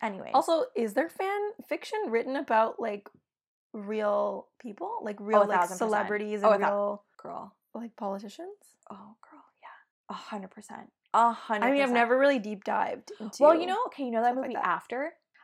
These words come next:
Speaker 2: I know it's about, uh, it's about, like, Harry Styles and a person, like, a
Speaker 1: Yeah.
Speaker 2: girl.
Speaker 1: That's very common. Like, fanfic about, like,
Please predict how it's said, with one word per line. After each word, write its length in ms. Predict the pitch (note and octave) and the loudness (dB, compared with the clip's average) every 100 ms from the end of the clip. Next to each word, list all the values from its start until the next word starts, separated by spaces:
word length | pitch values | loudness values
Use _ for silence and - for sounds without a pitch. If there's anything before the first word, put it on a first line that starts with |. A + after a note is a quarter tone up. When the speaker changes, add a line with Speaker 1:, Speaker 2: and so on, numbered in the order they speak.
| _ | _
Speaker 2:
I 80 | C4+ | -6
know 140 | F4 F#4 | -4 -4
it's 120 | - | 0
about, 240 | C4+ C4 - _ G#3+ | 0 0 -4 _ -12
uh, 60 | G#3 G3+ G3+ | -6 -6 -6
it's 80 | |
about, 200 | - A3 | 0 0
like, 220 | G#3 G3+ G#3+ | 2 -2 -6
Harry 260 | G#3 G#3 | -6 -4
Styles 520 | G3+ G#3 F#3+ F#3+ F3+ | -4 -2 -2 -2 -6
and 220 | - - - _ - | -12 -14 -18 _ -18
a 40 | - | -18
person, 360 | - - - - | -14 -14 -14 -16
like, 120 | - A3 | -12 -12
a 60 | F#3+ | -6
Speaker 1:
Yeah. 80 | F3 | -4
Speaker 2:
girl. 260 | A2+ G#3 - _ - | -4 -6 -12 _ 6
Speaker 1:
That's 240 | A3 A#3 | 6 4
very 340 | G3+ G3 D#3+ | -4 -4 -4
common. 500 | E3+ F#3 A2+ G#2 G3+ _ - | -6 -10 -10 -10 -12 _ -2
Like, 280 | G3+ F#3+ - | -2 -2 -6
fanfic 440 | F#3+ F#3+ G3+ G3 | -8 -6 -6 -6
about, 480 | G3 F#3 F3 E3 - | -6 -2 0 -2 -6
like, 180 | F3+ | -10